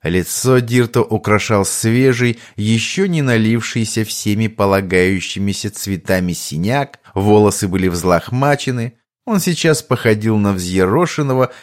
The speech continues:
сильно оголодавшего воробья, угодившего в лапы кота, и ничем не напоминал наследника престола.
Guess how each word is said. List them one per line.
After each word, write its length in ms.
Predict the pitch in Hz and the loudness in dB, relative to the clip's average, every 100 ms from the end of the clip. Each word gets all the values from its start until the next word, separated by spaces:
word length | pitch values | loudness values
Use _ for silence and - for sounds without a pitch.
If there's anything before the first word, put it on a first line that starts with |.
| - | -12
сильно 580 | - - 175 202 185 | -8 -4 -2 0 -2
оголодавшего 1120 | - 107 101 101 98 95 101 98 - - 98 92 | -2 -2 0 2 2 2 2 0 -2 -4 -2 0
воробья, 640 | 90 85 82 98 156 170 - | 0 0 -2 -2 -2 -4 -4
угодившего 800 | 104 95 92 113 139 - 120 110 | -2 2 0 0 -6 -4 -2 0
в 100 | 101 | 0
лапы 300 | 104 92 87 | 0 0 -2
кота, 500 | - 80 - 156 165 - | -2 -4 0 0 0 -4
и 120 | 107 | -2
ничем 680 | 98 165 - - 139 180 139 | -2 -4 -6 -2 -2 -2 -4
не 80 | 101 | -2
напоминал 680 | 90 80 78 82 82 95 117 | -2 -2 -4 -2 0 0 0
наследника 800 | 92 80 - 85 80 87 - | 0 -4 -4 -6 -4 -6 -8
престола. 720 | - 85 - - - 57 - | -8 -8 -10 -10 -8 -8 -10